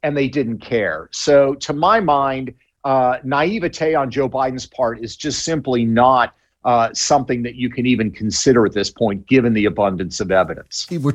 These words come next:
Speaker 2: talking to Peter Schweizer about his book, Red Handed, How American Elites Get Rich, uh, Helping China Win. And just to be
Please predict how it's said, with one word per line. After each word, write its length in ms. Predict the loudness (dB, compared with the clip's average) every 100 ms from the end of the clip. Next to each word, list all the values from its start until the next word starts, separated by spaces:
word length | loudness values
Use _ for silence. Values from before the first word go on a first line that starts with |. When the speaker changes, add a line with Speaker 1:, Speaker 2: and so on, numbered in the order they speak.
| 4
Speaker 2:
talking 180 | 4 4
to 60 |
Peter 220 | 4 2
Schweizer 380 | 4 4 4 2
about 160 | 0 0
his 80 | 0
book, 200 | 0 0
Red 240 | 2 2 2
Handed, 420 | 2 4 2 0
How 160 | 0
American 360 | 2 2 2 2
Elites 340 | 2 0 0 -4
Get 160 | -4
Rich, 380 | 2 2 2 -8 _ _ -6
uh, 140 | -4
Helping 400 | 2 2 6 4
China 320 | 4 2 2 4
Win. 300 | 4 4 4
And 100 | 2
just 180 | 0 2
to 40 |
be 220 | 2 2